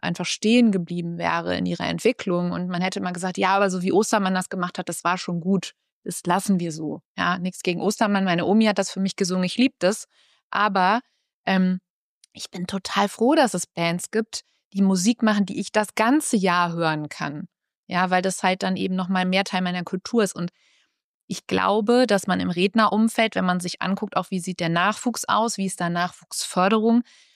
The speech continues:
ich glaub, da gibt's ein bisschen Bedarf, äh, das na-, Sachen nachzuholen. Wenn man das jetzt vergleicht, zum Beispiel mit der deutschen Stand-up-Comedy-Szene, ich weiß, ich,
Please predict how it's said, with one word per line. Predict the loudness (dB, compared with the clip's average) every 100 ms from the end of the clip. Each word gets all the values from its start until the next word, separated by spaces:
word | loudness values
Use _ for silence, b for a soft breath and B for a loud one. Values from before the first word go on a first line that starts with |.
| b _ _
ich | -4
glaub, | 0 0 2
da | 0
gibt's | 0 -4 -4
ein | -4
bisschen | -4 -4 -4 -2
Bedarf, | -4 0 0 0 -4 _
äh, | -12 -6 -4
das | -2 -2
na-, | 0 -2
Sachen | -2 -2 -2
nachzuholen. | -2 -4 -10 -12 -10 -8 -4
Wenn | -2 0
man | 2
das | 0 0
jetzt | -2 -2
vergleicht, | -6 -2 0 0 0
zum | 0
Beispiel | 2 2
mit | 0 0
der |
deutschen | 0 0 0 -6
Stand-up-Comedy-Szene, | 0 2 2 2 -2 -6 -4 -4 -4 -6 -6 -2 0 2 4 2
ich | 0 -2
weiß, | -2 -2
ich, | -8